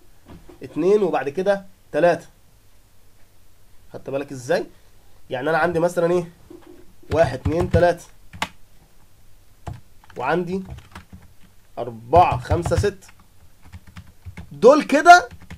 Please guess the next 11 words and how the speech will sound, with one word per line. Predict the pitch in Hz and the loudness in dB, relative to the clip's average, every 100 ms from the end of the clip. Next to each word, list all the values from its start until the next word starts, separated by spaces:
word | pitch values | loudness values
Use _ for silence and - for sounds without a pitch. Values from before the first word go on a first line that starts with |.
| - - - - - - - - | -18 -18 -18 -14 -12 -12 -12 2
عنصر. | 180 202 190 - - - - - - - - - - - - - - - - - - - - - - - - - - - - - - - - - - - - - - - - - | 6 6 2 -14 0 2 2 -2 -20 -20 -20 -20 -20 -20 -20 -20 -20 -20 -20 -20 -20 -20 -20 -20 -20 -20 -20 -20 -20 -20 -20 -20 -20 -20 -20 -20 -20 -10 -10 -8 -8 -8 -10 -10
زيهم | 139 180 220 294 277 | 4 6 8 8 8
تاني | 262 302 359 359 - - | 6 4 4 0 -6 0
عنصر. | 170 202 190 - - - - - - - - - - - - - - - - - - - | 4 4 0 -14 -20 -20 -20 -20 -20 -20 -20 -20 -20 -20 -20 -20 -20 -20 -20 -20 -20 -14
زيهم | 147 185 226 240 | 0 6 8 8
تالت | 220 226 226 - - - - - | 6 2 2 -4 -10 -12 -12 -8
عنصر. | 165 180 - - - - - - - - - - - - - - - - - - - | -8 -8 -14 -20 -20 -20 -20 -20 -20 -20 -20 -20 -20 -20 -20 -20 -20 -20 -20 -20 -20
خدت | - 127 | -16 -10
بالك؟ | 156 185 - - - - - - - - - - - - - - - - - - - - - - - - - - | -10 -10 -18 -20 -20 -20 -20 -20 -20 -20 -20 -20 -20 -20 -20 -20 -20 -20 -20 -20 -20 -20 -20 -20 -20 -20 -20 -4
ادي | 147 165 | 2 4
الاتنين | 156 131 135 120 101 | 4 2 -2 -2 -4